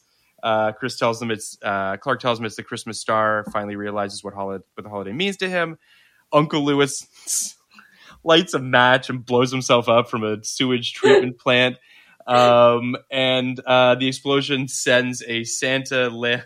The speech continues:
<laughs> sleigh decoration flying into the sky. So it looks like Santa is, uh, is, is crossing, uh,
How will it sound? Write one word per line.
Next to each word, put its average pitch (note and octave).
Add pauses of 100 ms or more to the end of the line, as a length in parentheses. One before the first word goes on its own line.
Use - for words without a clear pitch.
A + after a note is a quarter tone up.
<laughs> E3+
sleigh C#3
decoration B2+
flying E3+
into B2+
the A2+
sky. G#2+
So G#2+
it G#2+
looks C3
like A#2
Santa A2
is, G2+ (640)
uh, G#2
is, G#2+
is G#2+
crossing, A2
uh, G2